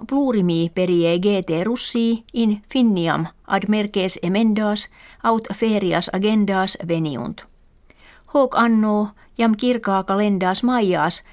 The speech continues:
plus centum milia Russorum Finniam frequentabant, et hac septimana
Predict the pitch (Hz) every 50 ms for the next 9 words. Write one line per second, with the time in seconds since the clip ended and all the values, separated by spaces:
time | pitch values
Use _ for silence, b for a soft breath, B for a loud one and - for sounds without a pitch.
0 | b b b b b b 233 233 226 220 - 262 262 240 208 196 180 175 180 185
1 | 180 170 170 165 160 165 165 170 - - - 226 220 220 214 220 220 214 208 208
2 | _ _ - - - 190 185 190 185 185 185 180 180 190 - - - - 160 160
3 | - 175 165 165 175 - 240 240 220 214 202 208 208 208 208 - b b b b
4 | b b b b b b - 226 220 - - 247 240 226 226 - - 165 - -
5 | 196 208 233 233 226 226 220 220 220 214 214